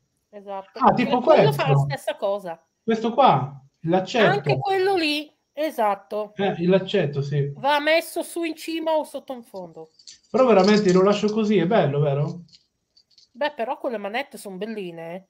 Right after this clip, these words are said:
Speaker 2: Sì.
Speaker 1: Eh, le mie son
Speaker 2: Eh,
Speaker 1: belle
Speaker 2: magari
Speaker 1: normali.
Speaker 2: aggiungo qualcosa. Vediamo. Volevo aggiungergli questo, qua.
Speaker 1: Però t'assicuro, Paolo, il solletico è portentoso.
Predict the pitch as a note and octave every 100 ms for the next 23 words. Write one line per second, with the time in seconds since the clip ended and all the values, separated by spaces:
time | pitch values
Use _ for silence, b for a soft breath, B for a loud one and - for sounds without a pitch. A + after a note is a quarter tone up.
0 | _ _ _ C4+ G3+ C#3+ - _ _ -
1 | - C4+ C4+ B3+ E4+ G#4 C4+ G3 - F#3+
2 | F#3+ - F#3+ G#3 A3+ G3+ F3 F3+ F3+ E3+
3 | E3+ F3+ - D3+ E3 E3+ C#3+ B2+ B2 -
4 | _ _ _ _ _ _ _ _ _ -
5 | - - C#3 C3 B2+ B2+ C#3 C#3+ - -
6 | - _ b b b - F3 F#3+ F3+ F#3+
7 | F3+ F3+ F3 D3+ D3 - - B2+ - _
8 | _ _ _ - B2+ - _ - _ -
9 | _ _ _ _ _ _ - _ _ _
10 | _ _ _ _ _ B B B B A#3
11 | C4 E4 F#4 D#4+ D#4 F4+ E4+ D4+ D4+ C4+
12 | C4 A3+ G3+ G#3 G#3+ - D4+ E4+ - C4+
13 | C4 C4+ D#4 D#4 E4 C#4+ - B3+ A#3+ -
14 | B3 A3+ F#3 F3 D#3 D#3+ D#3